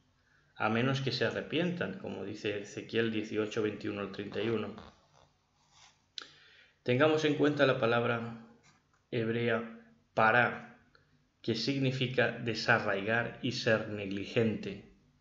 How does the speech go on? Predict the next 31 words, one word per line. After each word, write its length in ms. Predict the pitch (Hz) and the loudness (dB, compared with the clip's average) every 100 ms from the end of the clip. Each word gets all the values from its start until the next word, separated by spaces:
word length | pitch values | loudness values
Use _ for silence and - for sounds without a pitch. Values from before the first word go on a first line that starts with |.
| _ _ _ _ _ _ _ _ _ _ | _ _ _ _ _ _ _ _ _ _
Todos 340 | 123 117 117 | 4 4 4
los 160 | 117 113 | 0 0
que 140 | 113 | -4
sean 340 | 110 120 113 107 | -2 0 0 -2
negligentes 760 | 107 104 104 127 123 120 110 | -4 -6 -4 0 0 -2 -2
a 60 | 107 | -2
la 80 | 104 | -2
instrucción, 840 | 104 - 98 - 123 113 104 - | -4 -10 -12 -6 0 0 0 -8
a 120 | - 110 | -4 -2
la 180 | 104 | -2
Torá 440 | - 113 127 117 - | 2 2 2 0 -2
del 140 | 113 110 | -2 0
Eterno, 680 | 107 123 110 107 104 - - - - - _ | 2 2 2 0 -6 -10 -20 -20 -20 -20 _
serán 600 | - 117 110 107 107 107 131 | -2 2 2 2 -4 -8 -4
desarraigados 960 | 113 - 113 107 107 107 120 113 110 | -2 0 0 2 2 4 4 4 2
del 180 | 110 107 | -2 0
olivo, 580 | 107 110 101 101 - - _ _ _ | 0 0 -2 -4 -6 -20 _ _ _
como 300 | _ 107 104 | _ -6 -2
vemos 380 | 104 107 110 110 | 0 0 0 -2
en 80 | 110 | -4
los 160 | 104 101 | -2 -2
versos 500 | 107 - 107 - - | -2 -2 -8 -10 -12
diecinueve 580 | 117 107 - 101 104 104 | -10 -8 -8 -4 -4 -2
y 40 | |
veinte 540 | 104 101 98 - 95 - _ _ - - _ _ | -4 -4 -8 -10 -12 -16 _ _ -20 -20 _ _
de 100 | 107 | -6
este 220 | 107 - 110 | -6 -4 -4
pasaje 440 | 101 - 101 101 | -4 -4 -4 -4
de 120 | 101 | -4
Ezequiel 460 | 101 104 - 104 101 | -4 -6 -4 -4 -4
dieciocho, 600 | 98 - 107 104 - 98 | -6 -4 -2 -2 -4 -10